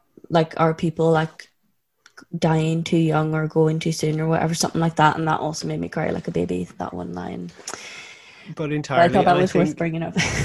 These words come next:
Speaker 2: No, it is, because, oh my gosh, she's gonna cry on camera. <laughs> Um,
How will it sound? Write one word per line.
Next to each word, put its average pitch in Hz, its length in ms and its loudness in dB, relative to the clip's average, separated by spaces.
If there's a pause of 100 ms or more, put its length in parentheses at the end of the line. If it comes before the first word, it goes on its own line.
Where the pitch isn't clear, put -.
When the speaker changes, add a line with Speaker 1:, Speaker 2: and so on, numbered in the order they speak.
(600)
Speaker 2:
No, 185 300 6
it 156 120 4
is, 151 280 2
because, 160 340 -4
oh 156 100 -4
my 143 100 2
gosh, 135 200 2
she's - 120 -14
gonna 131 180 -6
cry 127 260 -4
on 123 140 -4
camera. 131 560 -4
<laughs> - 800 -2
Um, 147 260 2